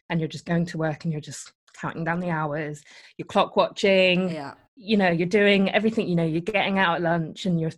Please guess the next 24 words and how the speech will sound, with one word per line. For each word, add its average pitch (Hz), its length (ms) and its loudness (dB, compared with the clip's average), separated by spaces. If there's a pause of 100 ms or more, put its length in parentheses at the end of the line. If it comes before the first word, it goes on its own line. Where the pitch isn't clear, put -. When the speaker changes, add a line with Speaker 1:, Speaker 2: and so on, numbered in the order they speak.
Speaker 1:
taking 175 520 -2
the 156 80 -4
full 170 760 0 (120)
hour, 175 560 4 (380)
you 196 100 2
know, 175 240 6
the 165 100 -2
full 208 320 4
hour 175 240 6
as 180 140 2
long 208 180 4
as 208 80 4
you 185 80 0
can. 165 580 2 (140)
It 180 320 -4
was 190 160 -2
my 190 140 0
mental 180 340 0
health 170 220 0
that 170 120 -2 (140)
really 156 460 -2
took - 340 -4 (500)
a 165 100 0 (100)
dive, 151 680 -4